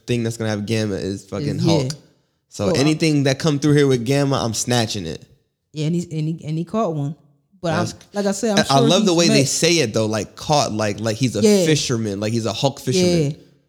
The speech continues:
Speaker 2: He said, he said, "You can, you can speak and you can reason and you're in control," because he was, he was talking to him like, "You know, let me out of this." But he says,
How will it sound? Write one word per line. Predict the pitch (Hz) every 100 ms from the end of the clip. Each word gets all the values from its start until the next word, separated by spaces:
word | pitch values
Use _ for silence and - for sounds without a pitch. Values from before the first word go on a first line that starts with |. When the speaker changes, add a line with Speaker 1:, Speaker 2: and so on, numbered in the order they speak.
| _ _ _ _
Speaker 2:
He | 185 165
said, | - 170
he | 175
said, | 175 175 170 170
"You | 170
can, | 151 143
you | 165
can | 170 151
speak | - - 208 202
and | 165 165
you | 175
can | 160 165
reason | 175 160 160
and | - 165
you're | 160
in | - 165
control," | 165 156 180 160 147
because | 156 156 151
he | 160
was, | 143 123 _ _
he | 175
was | 151 143
talking | - 202 185 165
to | 170
him | 156
like, | 151
"You | 156 156
know, | 156
let | 151
me | 165
out | 165 165
of |
this." | 156 151 - _ _ _ _
But | 185
he | 165
says, | 185 175 165 151